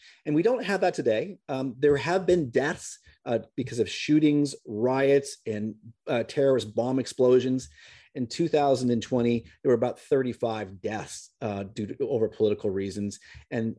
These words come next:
maybe about a couple dozen this year, which is awful, awful. But in large part, this is a cold civil war. And a cold civil war is, are any other techniques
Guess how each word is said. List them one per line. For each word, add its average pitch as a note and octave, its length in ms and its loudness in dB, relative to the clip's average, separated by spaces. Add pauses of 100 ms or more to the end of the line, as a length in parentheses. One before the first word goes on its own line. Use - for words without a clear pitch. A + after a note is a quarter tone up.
maybe B2 280 2
about G2+ 160 0
a F#2+ 40 -6
couple G2 240 -8
dozen F#2 340 -6
this F#2 220 -8
year, F#2 120 -2
which A#2+ 180 0
is B2 160 -2 (420)
awful, B2+ 360 -6 (300)
awful. B2 440 -4 (400)
But D#3 80 2
in D3+ 140 4
large G3 280 2
part, C3+ 320 0
this D#3+ 180 -4
is D3+ 120 -4
a D3+ 180 2 (120)
cold A2+ 580 2
civil A2 260 -4
war. E3+ 320 0 (640)
And C3+ 100 -2
a B2 60 -2
cold B3 400 2
civil A2+ 220 2
war G3+ 360 2
is, C#3 300 -2
are C3 260 -2
any G#3+ 460 0
other D#3 180 0
techniques B2 720 -6